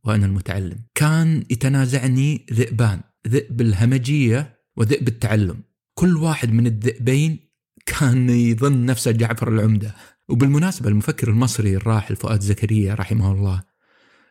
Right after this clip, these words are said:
كان يرى في كتابه الجميل التفكير العلمي، كتاب التفكير العلمي، أن الهمجي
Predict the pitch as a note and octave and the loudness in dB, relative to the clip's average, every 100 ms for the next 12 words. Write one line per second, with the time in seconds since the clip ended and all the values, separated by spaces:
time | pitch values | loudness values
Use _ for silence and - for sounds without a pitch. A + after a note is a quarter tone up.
0 | - - D#3 C#3+ C#3+ C3+ B2 - C3+ A#2 | -8 -2 2 2 2 0 -2 -2 0 2
1 | G2+ G2 G#2+ A#2 G2 - - A2 G2 F#2+ | 2 2 2 2 0 -4 -2 0 0 0
2 | F#2+ F#2 - G#2 F#2+ G#2 - - G2 F#2 | 0 -2 -4 -4 -4 -6 -6 -4 -4 -2
3 | F#2+ F2+ E2+ - A#2 C3 B2 G#2+ D3 C#3+ | -2 -4 -6 -4 0 2 2 2 2 2
4 | G#2+ A2 G#2+ - _ | 0 -2 -2 -4 _